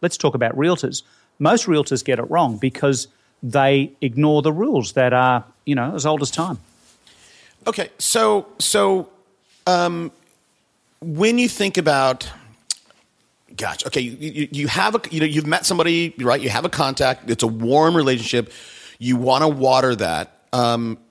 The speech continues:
Speaker 2: I would imagine sending, just like you said a minute ago, a handwritten, handwritten short form piece, developing that relationship is, is, is, is the right thing to do. And,
Speaker 1: Yep.
Speaker 2: and then, of course, if you have a, you know, the, the deeper your relationship goes,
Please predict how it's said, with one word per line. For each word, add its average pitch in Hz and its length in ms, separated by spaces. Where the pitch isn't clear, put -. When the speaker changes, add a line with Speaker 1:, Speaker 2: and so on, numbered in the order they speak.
Speaker 2:
I 131 80
would 151 120
imagine 151 560
sending, 160 460
just 117 240
like 143 140
you 175 60
said 175 140
a 170 40
minute 175 180
ago, 120 260
a 107 140
handwritten, 131 960
handwritten 170 840
short 170 500
form 139 480
piece, 127 800
developing 156 400
that 135 120
relationship 117 540
is, 117 180
is, 113 100
is, 110 280
is 117 160
the 117 100
right 117 300
thing 113 180
to 110 100
do. 62 260
And, 143 160
Speaker 1:
Yep. 156 60
Speaker 2:
and 160 100
then, 160 100
of 160 100
course, 147 280
if 135 100
you 156 140
have 127 240
a, 127 160
you 147 100
know, 120 80
the, 117 220
the 143 80
deeper 190 400
your 160 120
relationship 131 540
goes, 151 640